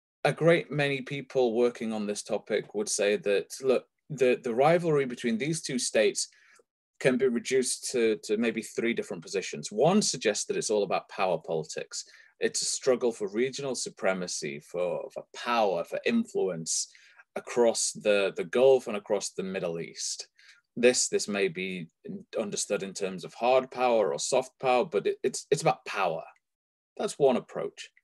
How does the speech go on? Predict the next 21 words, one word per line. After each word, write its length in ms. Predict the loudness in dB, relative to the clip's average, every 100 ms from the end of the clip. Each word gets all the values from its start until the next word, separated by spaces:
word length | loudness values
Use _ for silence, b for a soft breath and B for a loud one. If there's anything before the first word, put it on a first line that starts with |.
| b b b b -2
The 60 |
second 280 | 4 6 6
approach 400 | 4 6 4 2
suggests 540 | -4 0 0 0 -8 -4
that 260 | 0 0 b b b -2
it's 160 | 0 2
not 180 | -2 0
really 460 | 0 2 0 -2 -2
about 420 | -2 -2 -4 -8
power, 460 | -4 0 2 0 -2 _
but 120 | 4 4
it's 220 | 4 -2
about 480 | -2 2 2 0 -6
religion, 640 | -2 0 0 0 -4 -6 -10
and 160 | -10 -8
it's 140 | -8
about 300 | -4 -2 -2
religious 800 | -4 -4 -2 -4 -4 -4 -2 -4
legitimacy, 760 | -8 -6 -8 -6 -8 -8 -6 -6
religious 460 | -2 -2 -2 -4 -8
influence. 720 | -10 -8 -6 -6 -6 -6 -8